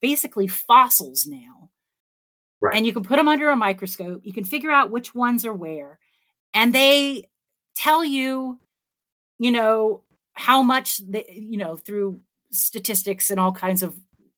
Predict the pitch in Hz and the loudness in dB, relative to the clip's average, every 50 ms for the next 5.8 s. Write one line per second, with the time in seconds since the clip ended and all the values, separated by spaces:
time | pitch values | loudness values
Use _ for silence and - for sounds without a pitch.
0 | _ _ _ - 208 190 196 196 202 202 202 - 196 196 202 202 190 196 - 151 | _ _ _ -18 -12 -4 0 2 2 2 2 2 2 2 2 0 -2 -4 -6 -4
1 | 170 175 170 165 - 170 - 170 202 233 - 190 156 160 147 147 156 156 - - | -6 -4 -4 -4 -6 -6 -6 -6 -6 -6 -6 -6 -8 -8 -8 -6 -6 -8 -10 -12
2 | - - _ _ - 254 - - 370 320 302 277 - - 285 330 339 330 339 330 | -20 -20 _ _ -8 -4 -2 0 0 0 0 -2 -2 0 0 2 2 2 0 0
3 | - - - - 277 262 254 262 294 330 339 311 233 185 - 151 135 127 - - | -2 -2 -2 0 -2 0 0 -2 -2 0 0 0 0 -2 -4 -8 -14 -16 -18 -16
4 | _ - - - _ _ _ _ _ _ _ _ _ _ - 269 254 247 - 254 | _ -16 -16 -16 _ _ _ _ _ _ _ _ _ _ 2 2 2 2 2 0
5 | 247 269 302 294 302 285 233 233 226 - - _ - 233 262 | 0 2 2 2 2 2 2 0 0 0 -4 _ -18 -16 -16